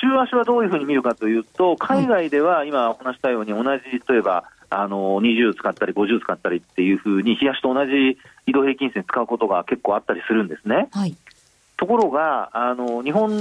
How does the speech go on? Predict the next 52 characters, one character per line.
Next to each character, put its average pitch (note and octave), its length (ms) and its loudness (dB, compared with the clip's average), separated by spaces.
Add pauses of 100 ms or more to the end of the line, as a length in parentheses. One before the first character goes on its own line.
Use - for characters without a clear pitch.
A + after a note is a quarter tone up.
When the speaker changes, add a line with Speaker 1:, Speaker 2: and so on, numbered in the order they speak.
(100)
Speaker 1:
列 G3 120 4
島 - 80 -20
と C#3+ 60 2
い A#2 40 0
っ - 40 -2
た A#2 80 0
ら A#2+ 60 -6
変 A#2 100 -4
で G#2 80 -4
す - 100 -14
け G2+ 100 2
ど、 F3 380 0 (300)
あ C#3 160 -2
の、 C#3 440 2
こ - 100 -2
れ A3 100 0
ま A3+ 100 0
で、 C3+ 240 0
ま A#2+ 120 0
あ、 A#2 40 -2
私 C#3 400 -6
も C3+ 60 -6
経 C3+ 120 0
験 C3 140 -2
則 A2 140 2
で G2+ 80 2
ず G2 120 -16
っ - 40 -20
と G#2+ 100 2
い G#2+ 120 2
ろ A2+ 100 4
い - 20 0
ろ A2+ 80 -2
見 C3+ 100 0
て A#2 100 2
い F#2+ 60 4
る F#2+ 80 -10
中 F2+ 300 -2
で、 A#2+ 420 0
Speaker 2:
は - 120 0
い。 E3 120 -4 (300)
Speaker 1:
あ B2 160 -2
の、 A2+ 920 2
ま D3 100 0 (140)
あ、 - 80 -20
見 D#3+ 140 -2
て、 A2 340 0
あ G#2+ 140 -2
の、 G#2 160 -2
有-、 C#3+ 420 4
有 C3+ 460 2
益 - 80 -12